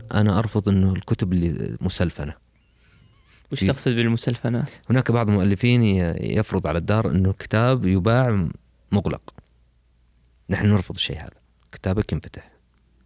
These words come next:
Speaker 1: في معارض الكتب يأخذ القارئ حقه من الوقت، يتصفح الكتاب، يتصفح الكتاب.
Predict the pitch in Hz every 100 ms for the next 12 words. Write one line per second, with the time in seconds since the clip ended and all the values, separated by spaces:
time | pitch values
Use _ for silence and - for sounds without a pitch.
0 | _ _ _ _ _ _ _ _ _ _
1 | _ _ _ _ _ _ _ _ _ _
2 | _ _ _ _ _ - 82 87 98 82
3 | - 110 127 101 104 - 82 76 98 110
4 | 127 - - - 92 78 73 69 - 85
5 | 80 107 - 85 - - - - - _
6 | _ _ _ - - 147 - 85 - -